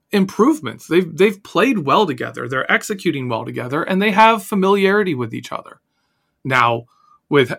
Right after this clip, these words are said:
half a season where the offensive, uh, starting five on the offensive line have missed a grand total of five snaps. I'm gonna knock on wood and cross my fingers here a bit that I didn't just jinx them. But I think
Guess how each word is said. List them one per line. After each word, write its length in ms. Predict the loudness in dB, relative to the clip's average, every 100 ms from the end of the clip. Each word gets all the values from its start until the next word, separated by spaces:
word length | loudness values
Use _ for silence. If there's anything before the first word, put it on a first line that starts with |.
| _ 0
half 300 | 6 6 6
a 60 |
season 480 | -2 0 2 0 0
where 180 | 2 2
the 140 | 4
offensive, 600 | 4 4 -2 -2 -4 -2
uh, 220 | 0 2
starting 440 | 0 2 2 2 -2
five 320 | 2 4 4
on 120 | 0
the 100 | 0
offensive 360 | -2 -2 -6 0
line 260 | 2 2
have 100 | 0
missed 220 | -4 -6 -6
a 60 |
grand 360 | -6 -4 -4 -4
total 260 | -4 -2
of 120 | -4 -2
five 280 | -2 -2
snaps. 640 | -6 -4 0 0 0 -20 -20 _ _ _ _ _
I'm 80 | -4
gonna 140 | -2
knock 300 | 2 0 0
on 200 | -2 -2
wood 300 | 2 4 4
and 100 | 0
cross 260 | 2 2 2
my 100 | -4
fingers 400 | -2 0 0 0
here 160 | 0 0
a 40 |
bit 200 | 0 0
that 100 | 0
I 80 | 0
didn't 200 | 0 -2
just 240 | -4 -6 -10
jinx 400 | -8 -8 -8 -6
them. 240 | -6 -6 _ _ _ _ _ _ _ _ _ 0
But 160 | 4
I 80 | 4
think 320 | 4 0 0